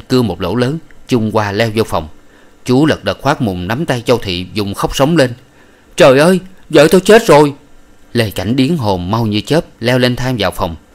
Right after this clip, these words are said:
Chạy lại, thấy Châu Thị mặt xanh như tàu lá mà vẫn có nét buồn rầu. Rờ ngực nàng còn hơi ấm. Lê Cảnh mở cửa chạy ra đi rước thầy thuốc về cứu cấp trót canh. Nợ trần ai chưa dứt,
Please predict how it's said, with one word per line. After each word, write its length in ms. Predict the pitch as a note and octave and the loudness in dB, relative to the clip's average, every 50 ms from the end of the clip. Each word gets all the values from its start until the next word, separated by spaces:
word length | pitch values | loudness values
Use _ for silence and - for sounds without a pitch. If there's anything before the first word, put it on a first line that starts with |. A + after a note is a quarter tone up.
| _ _ _ _ _ _ _ _ | _ _ _ _ _ _ _ _
Chạy 200 | - A2+ F#2 F2 | -4 -2 -2 -2
lại, 260 | F#2 G2 F2 E2+ E2+ F2 - _ _ _ _ _ _ - | -2 -4 -6 -6 -10 -14 -16 _ _ _ _ _ _ -4
thấy 200 | A#2+ B2+ D3+ D#3+ | -2 0 0 2
Châu 120 | - B2+ A2 | 0 0 -2
Thị 200 | - G#2 F#2 F#2 | -2 -4 -6 -4
mặt 200 | G2+ E2+ - - | -6 -6 -6 -6
xanh 240 | - A#2+ G#2+ G2 G2+ | -6 -6 -4 -4 -4
như 120 | G#2+ G#2 | -4 -4
tàu 180 | - - F2+ E2+ | -2 -4 -4 -4
lá 260 | F2+ F#2+ A2 C#3 E3 | -4 -6 -8 -8 -6
mà 280 | D#3+ A#2 G2+ F#2 F2 E2+ F#2+ | -4 -4 -4 -4 -4 -4 -6
vẫn 140 | F#2+ A2+ | -6 -4
có 100 | - C#3+ C#3 | -2 -2 0
nét 200 | D3 D#3+ E3+ - | 0 -2 -2 -2
buồn 220 | C3 A2 G2 F#2 E2+ | -4 -4 -4 -4 -4
rầu. 280 | G2+ F#2 E2 D#2+ D#2 - _ _ _ _ _ _ - - | -4 -6 -6 -6 -10 -16 _ _ _ _ _ _ -6 -4
Rờ 160 | A2 G2+ G2 | -2 -2 -2
ngực 280 | F#2 G#2 G2+ F#2 - | -2 -6 -6 -6 -6
nàng 220 | - G2 F2+ E2 E2 - | -8 -8 -8 -8 -10 -8
còn 200 | - G2+ F2+ D#2+ | -6 -4 -4 -4
hơi 160 | D#2+ A2+ A2+ E2+ | -4 -4 -4 -4
ấm. 220 | F2 G2+ B2 D#3 D#3 _ _ _ _ - | -4 -6 -6 -8 -12 _ _ _ _ -6
Lê 160 | - A2+ A2 | -4 -4 -4
Cảnh 240 | G2+ - F#2+ A2+ B2+ | -2 -4 -2 -2 -2
mở 120 | G#2 F#2+ | -2 -2
cửa 260 | G2+ - G2+ F2+ F#2+ - | -4 -6 -6 -6 -6 -4
chạy 200 | - G#2+ F#2+ G2+ | -4 -4 -4 -4
ra 260 | A2+ A2 G#2 G#2 G2+ | -4 -6 -6 -6 -6
đi 140 | A2 A2+ A2 | -4 -4 -2
rước 180 | B2 D#3+ E3 | -2 -4 -4
thầy 160 | - A2+ F#2+ | -6 -8 -8
thuốc 200 | - B2+ D3 D#3+ C3+ | -4 -4 -4 -4 -4
về 220 | G#2+ F#2+ F2 E2 | -4 -6 -6 -6
cứu 240 | - - - C3+ D3+ | -8 -4 -4 -4 -2
cấp 180 | - - D3 - - _ - | -2 -4 -6 -6 -8 _ -4
trót 160 | - B2+ C#3+ C#3 - | -2 -2 -2 -2 -4
canh. 180 | A#2 G2 F#2+ F2+ - _ _ _ _ _ _ _ _ _ _ _ _ _ _ _ _ _ _ _ _ _ _ _ _ - | -8 -8 -8 -8 -16 _ _ _ _ _ _ _ _ _ _ _ _ _ _ _ _ _ _ _ _ _ _ _ _ -6
Nợ 200 | G2+ F2+ F2+ G2 | -4 -4 -4 -4
trần 260 | F2 G2+ F#2 E2 D#2 | -4 -4 -6 -4 -4
ai 240 | E2 G#2 G2 F#2 F#2+ | -4 -4 -4 -6 -10
chưa 200 | F2+ - A#2 A2+ | -8 -4 -4 -4
dứt, 240 | G#2+ F#2 A2+ C#3 | -4 -2 -4 -6